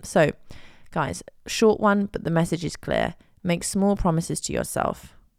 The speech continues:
Take action every day, one step at a time, baby steps, and then over time, those little things will really, really, really add up. You can do this. Thank you so much for listening.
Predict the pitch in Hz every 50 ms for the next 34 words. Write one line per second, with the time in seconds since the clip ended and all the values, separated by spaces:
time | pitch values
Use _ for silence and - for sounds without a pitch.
0 | _ _ _ _ _ _ _ _ - - 202 202 208 - 165 131 - - - -
1 | 139 135 - - - - 165 170 185 180 165 - 139 127 135 160 - - - _
2 | _ - 156 147 151 160 175 180 - - 156 156 - - 143 143 - - 147 143
3 | 139 151 156 156 - - - - - - - - 156 156 151 156 170 180 170 151
4 | 151 - - - 151 143 - - - - - - - - - - - 156 139 139
5 | - - 165 170 170 170 170 - - - 139 143 - - - - 151 156 160 165
6 | 165 156 151 143 - - 143 135 135 151 - - 147 139 135 147 147 143 139 131
7 | 143 143 143 - - - - 135 - - - - - - - - 80 76 73 -
8 | - - - - - - - - - - - - - _ _ _ - - 52 -
9 | - - 151 - - 82 78 - - - - - - - - - - _ _ _
10 | _ _ _ _ _ - 170 165 - 175 175 - - 175 160 160 - - 185 156
11 | 147 - - - - 73 -